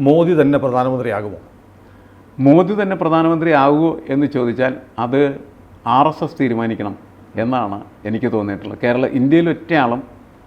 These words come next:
Speaker 2: അടുത്ത തെരഞ്ഞെടുപ്പിൽ ബി ജെ പി അധികാരത്തിലെത്തിയാൽ മോദി ആയിരിക്കില്ല പ്രധാനമന്ത്രി എന്ന് ചിന്തിക്കുന്നുണ്ടെന്ന് ഞാൻ കരുതുന്നില്ല.
Speaker 1: ഉം.
Speaker 2: പക്ഷേ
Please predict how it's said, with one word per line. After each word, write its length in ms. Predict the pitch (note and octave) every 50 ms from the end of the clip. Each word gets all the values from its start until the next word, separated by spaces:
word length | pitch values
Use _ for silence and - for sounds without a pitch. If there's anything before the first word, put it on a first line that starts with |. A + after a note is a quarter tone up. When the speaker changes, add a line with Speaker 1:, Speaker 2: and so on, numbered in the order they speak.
| - - B2
Speaker 2:
അടുത്ത 200 | A#2+ B2 - E3 C#3
തെരഞ്ഞെടുപ്പിൽ 460 | A#2+ C3+ C3 C3+ C3+ B2+ B2 - C3 B2+ A2+ G#2+
ബി 60 | A#2 A#2+ A#2 C3
ജെ 60 | B2+ B2+
പി 100 | C3 C3+ A#2+ G#2+
അധികാരത്തിലെത്തിയാൽ 760 | G#2 A#2 B2 A#2+ A#2+ A#2 B2 A#2+ A2 F2+ - A#2 G#2 E2+ - - - - - - - - - - A#2+ A#2
മോദി 340 | A#2+ B2+ C3+ C#3 C3+ D#3 D#3 D3+ D#3 - - - - - - - C3 C#3+
ആയിരിക്കില്ല 500 | D#3 F3 F#3 F#3 F3+ - E3 C#3 A#2+ A#2 A2 - - -
പ്രധാനമന്ത്രി 560 | - A2+ A2 A#2 A#2 A#2 A#2 A2 G#2+ A2 A#2 B2 - - - - - - A#2+
എന്ന് 200 | A2+ A#2+ B2+ D3+ F#3 F#3+ - -
ചിന്തിക്കുന്നുണ്ടെന്ന് 1000 | C#3+ C#3 C#3+ C#3 D#3 D3 D#3 D3+ D3+ C#3+ C#3 C3 C3+ C3+ C3+ B2+ - - - C3+ C3+
ഞാൻ 100 | C#3 C#3+ D3 C3
കരുതുന്നില്ല. 380 | C#3+ C#3 C#3+ C#3 C3+ G#2 F2+ - - - G2+
Speaker 1:
ഉം. 80 | G2 F#2 - - - - - - -
Speaker 2:
പക്ഷേ 240 | - A#2+ - - C3+